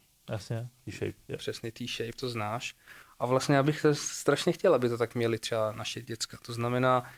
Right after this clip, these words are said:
Speaker 2: být, eh, generalist jakoby vlastně na tom, na, na, na ty vodorovný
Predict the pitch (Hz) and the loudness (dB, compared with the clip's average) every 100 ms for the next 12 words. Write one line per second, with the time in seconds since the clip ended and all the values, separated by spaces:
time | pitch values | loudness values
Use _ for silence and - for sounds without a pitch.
0 | - _ 127 127 143 - - 127 120 110 | -20 _ 2 4 4 -2 -2 4 4 2
1 | 123 123 131 131 131 131 - - 120 143 | 2 4 6 6 6 4 2 2 2 2
2 | 135 127 127 - 135 123 127 135 127 117 | 2 2 0 2 4 4 4 4 4 0
3 | 110 110 117 113 120 - 131 120 117 110 | -2 -2 0 0 -2 0 2 6 6 6
4 | 110 113 110 113 | 4 0 0 -4